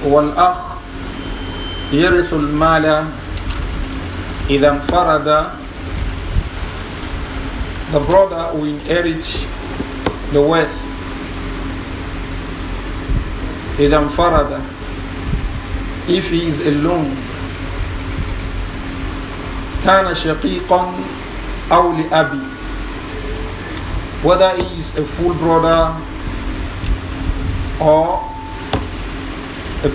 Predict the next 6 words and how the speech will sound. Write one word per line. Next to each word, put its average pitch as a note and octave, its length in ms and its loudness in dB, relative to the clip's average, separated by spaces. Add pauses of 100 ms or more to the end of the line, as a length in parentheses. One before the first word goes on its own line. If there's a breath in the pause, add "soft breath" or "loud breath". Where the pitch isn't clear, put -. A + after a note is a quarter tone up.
paternal E3 460 6
brother. C#3+ 380 2 (2500)
والشقيق F#3+ 680 4 (520)
يحجب F3 680 4
الأخ D#3 560 4
للأب. C#3 680 2